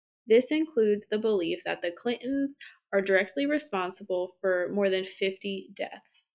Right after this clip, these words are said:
Such accusations have been around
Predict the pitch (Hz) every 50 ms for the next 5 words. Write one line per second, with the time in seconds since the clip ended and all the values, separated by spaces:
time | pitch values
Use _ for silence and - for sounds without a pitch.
0 | _ _ _ _ _ _ _ _ _ _ _ _ - 254 254 285 - - 311 302
1 | 302 302 - 302 247 208 202 185 190 190 - 208 202 208 208 - 214 208 202 208
2 | 202 196 196 190 190 185 185 180 180 180 180 180